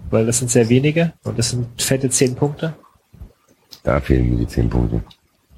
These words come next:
Speaker 1: Ja. Und, äh, und die beiden Frauen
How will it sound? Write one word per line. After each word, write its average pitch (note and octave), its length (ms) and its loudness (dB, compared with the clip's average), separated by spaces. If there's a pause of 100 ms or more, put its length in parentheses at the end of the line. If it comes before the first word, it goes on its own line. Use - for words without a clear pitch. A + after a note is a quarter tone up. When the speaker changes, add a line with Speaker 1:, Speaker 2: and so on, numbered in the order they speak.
(840)
Speaker 1:
Ja. - 200 -4 (260)
Und, A#2+ 400 2
äh, A#2+ 480 4 (100)
und B2 720 0
die B2 60 4
beiden C3 260 4
Frauen A#2 520 2